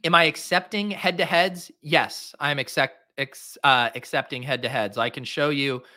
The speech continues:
I already have over four figures in head-to-heads booked here. Uh, revert Z top. Here, I'll put it on the, I'll put it on a banner. Um, what do we got in here?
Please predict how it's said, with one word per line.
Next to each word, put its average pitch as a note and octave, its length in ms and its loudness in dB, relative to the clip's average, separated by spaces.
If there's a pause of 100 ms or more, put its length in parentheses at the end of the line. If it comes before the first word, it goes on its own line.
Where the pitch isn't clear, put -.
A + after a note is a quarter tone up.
(300)
I B2+ 100 0
already D#3+ 220 4
have D#3+ 220 2
over C#3+ 260 0
four D3+ 340 -2
figures D3 640 -2
in C3+ 220 -6
head-to-heads C#3+ 560 -2
booked C#3+ 340 -4
here. G3+ 400 -2 (400)
Uh, B2 640 4 (100)
revert D3 500 0
Z D#3+ 220 -8
top. D3+ 400 0 (360)
Here, A#2+ 180 0
I'll G#2+ 80 0
put D#3+ 180 -4
it D#3 100 0
on C#3 240 0
the, B2+ 200 -6
I'll B2 100 -6
put G3+ 160 -2
it G3+ 100 -2
on F3 160 0
a B2 60 -2
banner. B2 560 -6 (1900)
Um, B2+ 400 2
what D3+ 140 -2
do F3 40 -2
we E3+ 120 -2
got D3 200 2
in B2 140 -8
here? G#2+ 380 -10